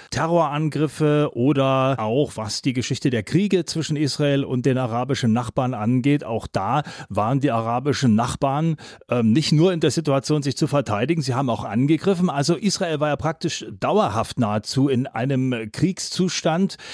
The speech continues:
oder im Kampf gegen den Terror. Und die Frage ist, wie kommt man da raus? Mit Blick jetzt auch speziell auf die Hamas. Sie haben diese Organisation erwähnt. Im Westen gilt sie als Terrororganisation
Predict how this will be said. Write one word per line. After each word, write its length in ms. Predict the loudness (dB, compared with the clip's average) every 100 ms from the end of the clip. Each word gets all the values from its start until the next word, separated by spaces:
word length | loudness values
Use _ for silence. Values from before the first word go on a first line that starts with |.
| -8
oder 240 | 0 0 0
im 140 | -2
Kampf 320 | -2 -2 0
gegen 280 | 0 2 4
den 200 | 4 4
Terror. 500 | 2 0 2 2 2
Und 320 | -2 -4 -10 -8 -2
die 80 | 0
Frage 380 | 2 0 2
ist, 260 | 0 -2 -4 0
wie 100 | 0
kommt 320 | 2 0 2
man 220 | 0 2
da 180 | 2 0
raus? 460 | 0 -2 0 0
Mit 180 | 2 2
Blick 220 | 2 0
jetzt 140 | 0 -2
auch 100 | -6
speziell 440 | -4 -4 0 -2
auf 200 | -2 -6
die 200 | 0 2
Hamas. 520 | 2 0 2 2 0
Sie 140 | -4 -2
haben 180 | 0 0
diese 380 | 2 0 0
Organisation 720 | -2 -2 0 0 0 0 2 2
erwähnt. 340 | 2 2 2
Im 100 | 2
Westen 300 | 0 -2 -2
gilt 180 | -2 -2
sie 160 | -2
als 200 | -4 -6
Terrororganisation 1500 | -4 0 0 0 -2 -2 -2 0 -2 -4 -2 0 2 4 4